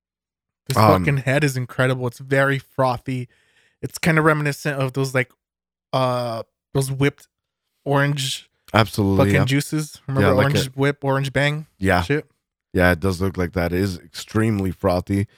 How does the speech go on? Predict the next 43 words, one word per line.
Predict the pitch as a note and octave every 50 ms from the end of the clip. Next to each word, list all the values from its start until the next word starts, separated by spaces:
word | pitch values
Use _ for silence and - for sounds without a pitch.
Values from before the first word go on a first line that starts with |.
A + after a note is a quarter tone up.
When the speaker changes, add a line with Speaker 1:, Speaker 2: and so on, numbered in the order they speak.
| _ _ _ _ _ _ -
Speaker 2:
Uh, | - F2+ G2 G2+ G#2 G#2+ G2+
we | G#2 A2+ A2 G#2 G2 F2
actually | D#2 F2+ G2+ A2 - - A2 G2+ G2 G2
even | G2 F#2 F#2
had | F#2 G2 F2+
to | - -
take | - A2+ G#2 E2+
a | F#2+
break | D2+ D2+ F#2 G2 G2 -
in | G2
between | F2+ F#2 F2 - G#2 G2 E2+
the | D#2+
pour | D2 - - - G#2 G2 F#2+
because | F2 D#2+ E2+ - - G2 F2+ E2
of | E2+ D#2 D2
the | D2 E2+ E2 E2+ F2
head. | F#2 F#2+ F2 E2+ E2+ F2+
It | - _ _ _ _ _ _ _ _ _ -
was | G2 E2+
just | F2 D#2+ - -
filling | A2+ G#2 G#2 F2+
up | F2 D#2 -
the | E2 C#2+
glass. | D2 D#2 D2+ D#2 E2 D#2 C#2+ - - - - _ _ _ _ _ _ _ _ _ -
Um, | D#2+ F#2 F#2+ F#2+ F#2 F#2 F2+ E2+
no, | F#2 A2 G#2
this | G2 F#2+ A2 - -
thing | C#3 A#2+ A#2+
has | A#2+ A#2+ A2 G2+ E2+
intense | C#2 F#2+ G#2 G2 F2 - - A#2 A2+ A2+ A2+ - - -
retention | - G#2 G2 F#2 E2 - - G#2+ G2 G2+ G2+ - F#2+ F2
for | E2 - - F#2+
the | D#2+ F2
head. | F#2+ G2 F#2 F2 F#2 F#2+ A#2 - _ _ _ _ _ _ _ _ -
Uh, | - E2 F2+ F2+ F2+ D#2 C#2
this | F#2 G2+ G#2+ - - G#2+
is | G2+ F#2 F#2+
a | F#2 E2+ E2 D#2
big | D#2 E2+ E2+ - G2+ G#2+ G#2+ G#2+ G2+ E2 -
foamy, | - - - - G#2+ G#2 G#2 G2+ G2 G2+ G2+ F#2+ F#2+ F#2 F2+ F2+ -
uh, | - E2+ F2 F2 E2 E2 D#2+ D2+ C#2 B1 -
a | - D2 D#2 F2
head. | F#2+ G2 G2 F#2 F#2 G2 F#2